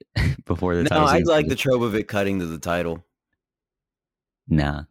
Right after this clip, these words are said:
Speaker 2: I like
Speaker 1: I
Speaker 2: it.
Speaker 1: think
Speaker 2: The
Speaker 1: just
Speaker 2: best
Speaker 1: have 'em
Speaker 2: one
Speaker 1: say
Speaker 2: is
Speaker 1: it.
Speaker 2: in the last episode of the first season of Dave. It's great.
Speaker 1: <laughs> Wow.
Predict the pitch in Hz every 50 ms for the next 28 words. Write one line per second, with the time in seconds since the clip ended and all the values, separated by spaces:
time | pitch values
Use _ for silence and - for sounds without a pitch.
0 | _ _ _ - - 98 104 104 92 104 107 95 80 82 80 82 78 78 78 -
1 | - - 80 143 143 127 110 104 104 107 113 120 - 101 107 104 113 110 - 117
2 | 107 98 90 90 - - 98 95 92 - - 101 92 90 90 78 73 67 82 78
3 | 80 85 95 104 110 - _ _ _ _ _ _ _ _ _ _ - 87 85 -
4 | - 110 110 - 69 64 58 - - - - - - _ _ _ _ _ _ _
5 | - 131 135 127 117 - - _ _ _ - 90 85 80 78 82 80